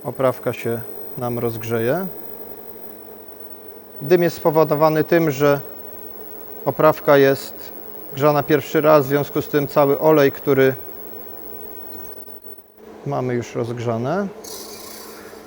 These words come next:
cały olej, który był w środku konserwujący, produkcyjny, zaczyna się wypalać. Jest to efekt tylko przy pierwszym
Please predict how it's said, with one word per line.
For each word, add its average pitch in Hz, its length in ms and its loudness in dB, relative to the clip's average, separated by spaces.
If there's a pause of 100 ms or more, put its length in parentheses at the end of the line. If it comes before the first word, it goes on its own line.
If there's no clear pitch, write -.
cały 151 320 4
olej, 160 260 8
który 156 280 4
był 143 200 6
w - 60 -8
środku 135 680 6
konserwujący, 143 1000 4 (200)
produkcyjny, 139 840 4
zaczyna 135 360 2
się 135 140 2
wypalać. 139 540 6
Jest - 160 -4
to 135 200 2
efekt 151 360 6
tylko 156 280 6
przy - 200 2
pierwszym 135 600 4